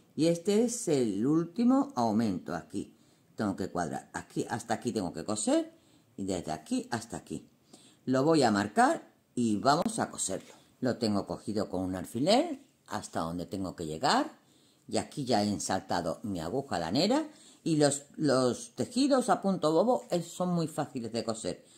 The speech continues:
porque estas hebritas que tenemos aquí nos están marcando dónde tenemos que meter nuestra agujita, ¿vale? Entonces, yo tengo mi hilo aquí, tengo aquí la primera hebrita, aquí voy a meter mi aguja.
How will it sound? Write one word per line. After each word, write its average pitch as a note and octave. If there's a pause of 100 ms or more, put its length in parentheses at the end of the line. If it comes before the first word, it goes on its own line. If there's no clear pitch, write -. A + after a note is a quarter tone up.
(200)
porque A#2+
estas G#3+
hebritas G3
que -
tenemos B2+
aquí G3+
nos C#3
están C#3
marcando G3 (380)
dónde D#3+
tenemos C#3+
que C3
meter G#2
nuestra G#2+
agujita, -
¿vale? F#3
Entonces, F2+ (400)
yo B2
tengo G2+
mi F2
hilo E2+
aquí, D4 (300)
tengo A2
aquí F2+
la E2+
primera D#2
hebrita, F3+ (200)
aquí - (340)
voy F#2+
a D2+
meter C#2+
mi C#2
aguja. -